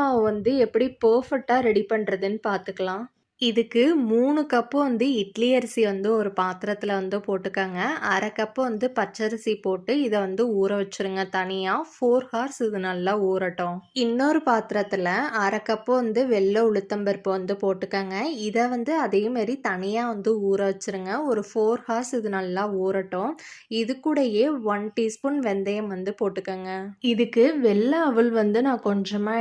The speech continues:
எடுத்து ஊற வச்சிருக்கேன். இது வந்து பாத்தீங்கன்னா ஒரு பத்து நிமிஷத்துக்கு ஊறினாலே போதும். இந்த அவல் வந்து நம்ம சேர்க்கறதுனால வந்து பாத்தீங்கன்னா, கல்லுல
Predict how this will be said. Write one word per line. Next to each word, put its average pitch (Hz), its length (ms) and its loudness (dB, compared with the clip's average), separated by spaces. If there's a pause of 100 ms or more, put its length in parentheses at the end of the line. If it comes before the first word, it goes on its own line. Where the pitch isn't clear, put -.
எடுத்து 196 320 0 (160)
ஊற 196 140 0 (160)
வச்சிருக்கேன். 202 580 -4 (220)
இது 220 100 4 (100)
வந்து 254 160 0 (140)
பாத்தீங்கன்னா 233 500 -2 (140)
ஒரு 208 100 0 (140)
பத்து 185 180 -8 (100)
நிமிஷத்துக்கு 214 540 -4 (120)
ஊறினாலே 196 440 -2 (140)
போதும். 185 420 -4 (340)
இந்த 226 200 0 (160)
அவல் 247 340 2
வந்து 233 240 2
நம்ம 247 160 2 (140)
சேர்க்கறதுனால 208 880 0
வந்து 208 200 -2 (120)
பாத்தீங்கன்னா, 190 600 -4 (240)
கல்லுல 220 460 2